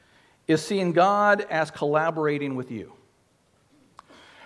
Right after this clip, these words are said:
And so what I want us to do is to think about, when we think about God's will, is I don't want to think about things that have already been determined, but I want us to think about God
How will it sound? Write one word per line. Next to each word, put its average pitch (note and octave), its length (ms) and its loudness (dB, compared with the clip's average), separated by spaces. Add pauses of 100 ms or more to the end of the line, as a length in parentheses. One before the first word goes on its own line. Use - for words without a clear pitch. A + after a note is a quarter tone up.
And E3 100 -2
so G3+ 120 6
what G#3+ 140 8
I C4+ 80 4
want C4+ 180 4
us G#3 80 0
to G3+ 80 -2
do F3 400 4
is D#3+ 120 0
to E3 100 -4
think F3 180 -4
about, D#3+ 500 2
when D3 120 -4
we D3+ 80 -4
think G3 100 -2
about D#3+ 220 2
God's D3+ 280 2
will, D#3+ 440 6
is D3+ 100 -2
I E3 120 4
don't A3+ 120 0
want G#3+ 120 0
to F3 60 -6
think F#3+ 180 -4
about E3 300 0
things F3+ 280 -2
that D#3 120 2
have D3+ 80 -4
already F3+ 280 0
been D#3+ 160 -4
determined, C#3+ 760 -6 (500)
but D#3 160 6
I D#3+ 40 8
want A3+ 240 2
us A3 80 -2
to G#3 100 0
think F#3+ 240 -6
about D#3 720 0
God F#3+ 640 0